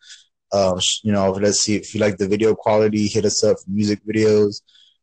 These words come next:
or we could negotiate a price. Um, that's it for now. Definitely share, share this, share this with your friends. If you know anybody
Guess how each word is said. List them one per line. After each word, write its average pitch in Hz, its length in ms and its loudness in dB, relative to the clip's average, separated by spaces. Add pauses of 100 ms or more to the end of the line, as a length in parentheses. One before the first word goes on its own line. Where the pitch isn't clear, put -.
(320)
or 107 100 0
we 110 80 0
could 101 220 -4
negotiate 101 580 0
a - 60 -18
price. 101 560 0 (800)
Um, 110 500 2 (1500)
that's 120 240 2
it 139 100 4
for 120 140 -2
now. 120 540 2 (800)
Definitely 117 640 2
share, 117 500 4
share 151 300 4
this, 143 300 4
share 127 140 4
this 135 160 2
with 139 100 4
your 123 120 2
friends. 127 360 2
If 104 80 0
you 110 60 0
know 113 160 2
anybody 110 380 2